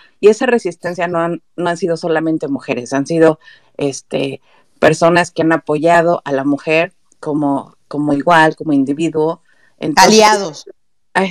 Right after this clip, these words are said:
Speaker 1: exacto, aliados. Entonces, muy, es, es, yo creo que también muy importante recordar esas luchas, esas luchas sociales de personas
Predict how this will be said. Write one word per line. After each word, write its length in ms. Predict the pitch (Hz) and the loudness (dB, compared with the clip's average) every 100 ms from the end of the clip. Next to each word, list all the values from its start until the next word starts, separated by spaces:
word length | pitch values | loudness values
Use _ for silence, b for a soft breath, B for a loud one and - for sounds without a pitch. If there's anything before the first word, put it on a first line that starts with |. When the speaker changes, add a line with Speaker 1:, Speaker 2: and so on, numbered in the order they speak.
| - | 0
Speaker 1:
exacto, 480 | 190 190 180 - | 2 4 2 0
aliados. 460 | 143 160 170 156 - | -6 -2 -2 -2 -6
Entonces, 400 | 175 214 254 262 | -8 -4 -4 0
muy, 240 | 262 262 - | 2 0 -2
es, 180 | 214 - | -6 -4
es, 120 | 220 | 0
yo 120 | 247 | 0
creo 160 | 247 240 | 0 -4
que 100 | 240 | -2
también 320 | 208 180 180 | -4 -4 -6
muy 160 | 190 190 | -6 -8
importante 680 | 180 143 165 165 170 170 - _ - | -6 -4 -6 -4 -4 -4 -8 _ -2
recordar 480 | 170 147 170 175 | -2 2 2 2
esas 320 | 185 185 160 - | 0 -4 -10 -6
luchas, 520 | 156 - 175 208 - | -8 -4 -6 -6 -10
esas 240 | - 165 | -10 -10
luchas 280 | 175 - 175 | -10 -6 -4
sociales 600 | 156 143 160 156 156 160 | -4 -6 0 2 2 0
de 80 | 160 | -4
personas 600 | - 131 151 156 160 - | -6 -6 -4 -2 -4 -8